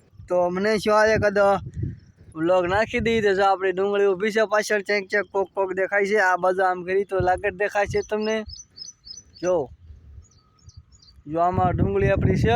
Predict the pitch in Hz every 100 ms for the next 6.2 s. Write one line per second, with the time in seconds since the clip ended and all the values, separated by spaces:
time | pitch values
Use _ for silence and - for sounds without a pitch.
0 | 233 214 220 226 233 226 - 220 233 233
1 | 190 180 190 220 220 196 208 202 202 185
2 | 220 202 202 190 202 202 202 175 - -
3 | - _ - 170 208 196 202 208 202 208
4 | 220 208 240 254 240 _ 151 165 190 196
5 | 190 190 190 202 208 - 214 208 226 226
6 | 220